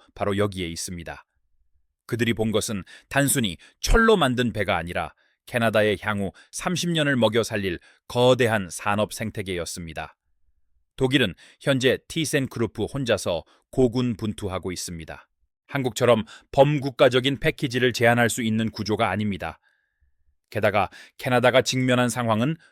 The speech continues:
몹시 급박합니다. 현재 캐나다 해군이 운용 중인 빅토리아급 잠수함 네 척은 사실 영국에서 중고로 사온 사고 뭉치들입니다. 잦은 화재와 고장으로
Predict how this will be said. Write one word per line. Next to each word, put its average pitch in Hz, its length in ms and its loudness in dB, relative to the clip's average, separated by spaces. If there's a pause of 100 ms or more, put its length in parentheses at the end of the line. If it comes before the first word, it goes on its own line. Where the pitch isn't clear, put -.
몹시 104 360 -2
급박합니다. 92 800 -6 (800)
현재 127 260 2
캐나다 135 360 2
해군이 123 400 2
운용 120 320 0
중인 113 280 0 (280)
빅토리아급 131 720 0
잠수함 120 560 0
네 110 180 2
척은 101 380 -8 (240)
사실 147 400 0
영국에서 135 480 2
중고로 131 460 2
사온 113 320 2
사고 110 360 0
뭉치들입니다. 95 840 -8 (560)
잦은 143 400 4
화재와 131 540 4
고장으로 120 560 2